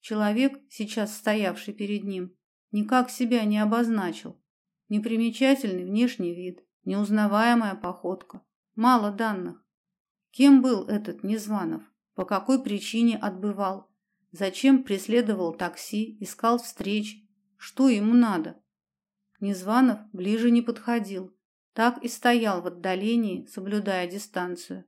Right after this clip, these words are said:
«А я вот вас обоих хорошо запомнил», сообщил он сыщикам. «Молодец», спокойно проговорил Гуров. «Ты только это хотел нам сообщить?»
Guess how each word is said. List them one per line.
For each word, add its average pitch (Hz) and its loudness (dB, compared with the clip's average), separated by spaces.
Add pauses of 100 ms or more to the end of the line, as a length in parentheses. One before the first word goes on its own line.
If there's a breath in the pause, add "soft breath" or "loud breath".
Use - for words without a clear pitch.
(380)
«А 208 -2
я 220 2
вот 226 0
вас 214 -2
обоих 226 0
хорошо 226 -2
запомнил», 190 -6 (120)
сообщил 190 -4
он 196 -4
сыщикам. 180 -10 (260)
«Молодец», 254 2 (120)
спокойно 226 -2
проговорил 214 -2
Гуров. 202 -6 (420)
«Ты 254 2
только 269 2
это 302 0
хотел 202 -4
нам 190 -4
сообщить?» 190 -8